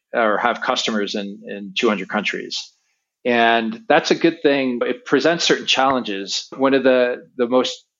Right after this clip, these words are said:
complicated challenges actually is just payments. Because each country works slightly differently in terms of the banks and the fiat rails, and because one of the core things that we want to offer to customers is making it very easy for them to get their fiat,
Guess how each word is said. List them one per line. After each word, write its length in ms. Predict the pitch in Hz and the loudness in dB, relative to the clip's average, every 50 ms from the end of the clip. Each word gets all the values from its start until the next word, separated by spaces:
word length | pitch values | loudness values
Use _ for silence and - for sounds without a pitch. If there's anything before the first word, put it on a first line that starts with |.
| _ _ _ - | _ _ _ -2
complicated 520 | - 170 180 202 185 - 135 117 117 113 | 0 0 2 2 2 2 0 0 0 0
challenges 440 | - - 123 120 117 101 110 104 110 | 0 0 2 0 0 -2 -2 -2 0
actually 300 | 107 110 - - 117 110 | 0 0 0 -2 -2 -2
is 60 | 104 | -2
just 220 | - 104 - - | -4 -4 -6 -6
payments. 580 | - - 135 120 104 92 92 92 - - - - - | -8 -10 -10 -10 -10 -12 -14 -12 -14 -14 -12 -10 -8
Because 460 | 123 113 - - 185 185 190 185 - | -8 -6 -2 2 2 2 2 0 -2
each 320 | 131 147 143 135 - - | -4 -4 -4 -2 -2 -2
country 640 | - - 156 151 - - - 135 127 123 120 113 107 107 | 0 0 0 0 0 2 2 2 2 2 0 -2 0 0
works 240 | 123 131 127 127 | 2 2 2 0
slightly 320 | - - 117 113 104 110 110 | -2 -2 -2 -2 -4 -6 -2
differently 640 | 110 165 156 - 147 135 135 127 127 127 120 120 113 | 0 0 0 0 -2 -2 -2 0 2 2 4 2 2
in 80 | 110 110 | 0 0
terms 240 | - 127 120 110 | -2 -2 -2 -2
of 100 | 113 107 | -2 -4
the 80 | - 107 | -4 -2
banks 440 | - 131 127 131 127 120 - - - | 0 2 2 2 2 0 -2 -4 -4
and 100 | 113 104 | -4 -4
the 60 | 101 | -4
fiat 380 | - - 143 139 123 123 120 117 | -2 2 2 4 4 2 2 2
rails, 600 | 113 117 113 107 107 104 104 - - - - - _ _ _ _ - | 2 2 4 4 2 2 0 -2 -6 -8 -10 -14 _ _ _ _ -8
and 60 | 117 | -6
because 320 | 117 113 - 151 143 - | -4 0 2 2 2 2
one 140 | - 147 131 | 2 2 2
of 60 | 120 | 2
the 80 | 110 110 | 0 0
core 320 | - - - 147 143 147 | -2 0 2 4 4 4
things 260 | 143 - 139 131 120 117 | 4 2 0 -2 -2 -2
that 120 | 113 113 | -2 -2
we 120 | 113 113 | 0 0
want 140 | 110 110 110 | 0 0 0
to 60 | 107 | 0
offer 280 | 107 110 110 107 - 107 | 2 2 2 0 -2 -6
to 80 | 104 98 | -6 -4
customers 520 | - - 165 - - - 127 113 110 104 | -2 0 0 0 0 0 0 0 0 0
is 140 | 107 92 98 | -2 -4 -4
making 240 | 123 123 120 123 113 | -4 -4 -2 -4 -4
it 80 | 107 | -2
very 240 | - 120 113 110 110 - | 0 0 0 0 -2 -2
easy 520 | 131 143 143 127 131 107 101 101 101 101 _ _ _ _ _ _ _ _ _ _ | -2 -2 0 0 0 0 0 -2 -4 -8 _ _ _ _ _ _ _ _ _ _
for 140 | - 123 117 | 2 2 4
them 280 | 110 120 120 117 113 110 | 4 4 2 2 0 -2
to 120 | - 113 | -4 -4
get 420 | 113 - 127 123 123 123 - - - | -2 0 2 2 2 2 0 -2 0
their 500 | 117 113 113 107 107 107 107 113 110 - | 2 2 4 4 4 4 2 2 0 -2
fiat, 560 | - - - 143 135 131 120 113 110 117 | -2 -2 2 4 4 4 4 4 2 0